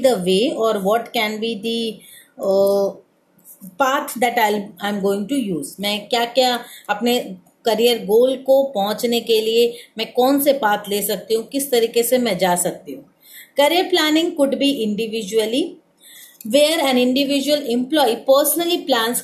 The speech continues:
career goals, or organizational, whereby the organization plans career goals for its employee। दोनों तरीके का हो सकता है। ये जो करियर प्लानिंग है दोनों तरीके की हो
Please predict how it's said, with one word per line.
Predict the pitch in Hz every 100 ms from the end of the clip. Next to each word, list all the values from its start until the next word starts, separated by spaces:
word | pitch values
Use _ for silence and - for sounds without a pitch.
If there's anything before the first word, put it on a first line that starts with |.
| 226
career | 196 202 190
goals, | 185 202 294 - _ - - -
or | 247 320 440 247
organizational, | 240 214 220 202 185 - 247 247
whereby | 196 254 277 302
the | 302 302
organization | - 202 202 247 240 233 185 165
plans | - 196 220 339 -
career | - 214 196 190 175
goals | 185 196 247 -
for | 185 180
its | -
employee। | 185 156 - - 180
दोनों | 247 262
तरीके | 262 196 175 170
का | 165
हो | 151
सकता | - - -
है। | - _ - - -
ये | 220
जो | 233 277
करियर | 254 220 262 269
प्लानिंग | 247 208 208 214
है | 277 262
दोनों | 214 220 226
तरीके | 214 214 226
की |
हो | 247